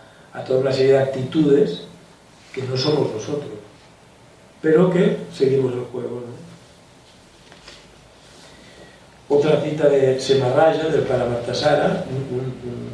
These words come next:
un discípulo de Abhinavagupta que comenta este texto, dice, "Todos los sujetos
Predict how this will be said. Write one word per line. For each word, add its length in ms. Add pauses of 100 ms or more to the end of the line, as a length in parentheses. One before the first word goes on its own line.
(680)
un 80
discípulo 460
de 420
Abhinavagupta 800
que 120
comenta 460
este 240
texto, 440 (1120)
dice, 220
"Todos 240
los 200 (340)
sujetos 840